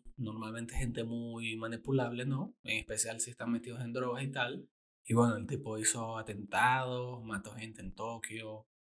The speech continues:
O sea, horrible, esta vaina horrible, pero lo, lo, lo pongo para cerrar, para que no piensen que esto de la secta es algo occidental. No, no, no. Las sectas están en todo el mundo.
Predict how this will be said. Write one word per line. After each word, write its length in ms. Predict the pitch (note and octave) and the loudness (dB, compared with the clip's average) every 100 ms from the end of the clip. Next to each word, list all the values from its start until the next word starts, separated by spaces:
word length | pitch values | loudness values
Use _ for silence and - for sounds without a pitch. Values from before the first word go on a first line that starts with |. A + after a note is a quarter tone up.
| _ _ _ _ _ _ _ _ _ _ _ _ | _ _ _ _ _ _ _ _ _ _ _ _
O 60 | - | 6
sea, 460 | G#2+ G2 F2+ F2 - | 8 8 4 -2 -10
horrible, 420 | G#2+ B2 B2+ G#2+ | 0 6 8 6
esta 200 | F#2 - | 2 -2
vaina 200 | A#2+ C3 | -2 0
horrible, 380 | C#3 C#3 A#2 A2+ | 4 4 4 0
pero 320 | A#2+ A#2+ A#2+ | 0 2 2
lo, 360 | A#2+ C3+ C3+ B2 | 0 0 0 2
lo, 300 | C3+ C3 C3 | 2 2 2
lo 160 | C3 C3+ | 0 4
pongo 240 | F#3 G3 | 6 6
para 180 | G3 F#3 | 6 6
cerrar, 680 | G3 F#3+ E3+ C3+ - - - _ _ _ - | 6 6 6 6 4 -6 -18 _ _ _ 8
para 300 | C3+ C3+ C#3 | 10 10 8
que 340 | C#3+ C#3 C3+ | 6 6 4
no 320 | C3+ C#3 D#3 D3+ | 2 4 4 8
piensen 600 | F3 C#3 B2+ C3+ C3+ C3+ | 8 10 8 6 2 0
que 640 | C3+ A#2 A2+ A2 G#2+ A2 | 4 4 2 0 -2 2
esto 240 | A#2+ - C#3+ | 6 8 8
de 80 | |
la 80 | C#3 | 8
secta 360 | C3+ D3 C#3 C#3+ | 6 6 -2 0
es 60 | |
algo 280 | C3+ A#2 C3 | 2 2 0
occidental. 960 | B2+ - B2+ A#2 A#2 - A#2+ G2 - - - | 4 6 4 -2 -4 4 4 4 -2 -10 -4
No, 180 | B2+ | 0
no, 260 | C#3+ C3+ C3+ | 2 2 0
no. 300 | - - - - - _ - - | -2 -4 -6 -12 -16 _ -14 2
Las 220 | A2 - | 4 4
sectas 300 | C#3 D#3 D#3+ | 2 -4 -6
están 300 | - E3+ D#3 | -6 -6 -2
en 180 | C#3 C3+ | 2 4
todo 180 | D3+ | 4
el 100 | D3 | 4
mundo. 360 | B2+ F#2+ E2 | 4 2 0